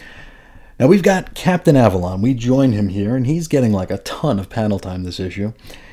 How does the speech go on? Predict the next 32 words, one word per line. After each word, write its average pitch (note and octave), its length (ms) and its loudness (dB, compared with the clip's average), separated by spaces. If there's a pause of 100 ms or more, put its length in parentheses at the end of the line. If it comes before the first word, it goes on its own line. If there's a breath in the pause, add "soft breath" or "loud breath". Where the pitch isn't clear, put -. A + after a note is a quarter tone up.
(140)
He's D#3+ 220 0
at E3+ 60 0
the - 80 -12
Crooked F3 300 0
Market, A#2 500 0 (240 loud breath)
where A#2+ 140 0
he's A2+ 180 -2
readying C#3+ 360 0
for A#2+ 120 -2
the A2+ 80 4
next G#2+ 260 0
round G2+ 160 -2
of G2 80 -10
competition. - 680 -2 (1080)
He's C#3 180 2
approached D3 400 0
by B2+ 120 -2
Saturnine, G#2 600 -4
who C#3 100 2
once E3+ 320 -2
again A2+ 280 -2
attempts D#3 340 -6
to C#3 140 -2
entice D3+ 460 -6
him G#2 100 -2
into G2 160 -6
reclaiming B2 480 -2
his A#2+ 160 -2
role G2 240 0
as G2+ 80 -2
Captain G#2 380 -6
Britain, B2 380 -2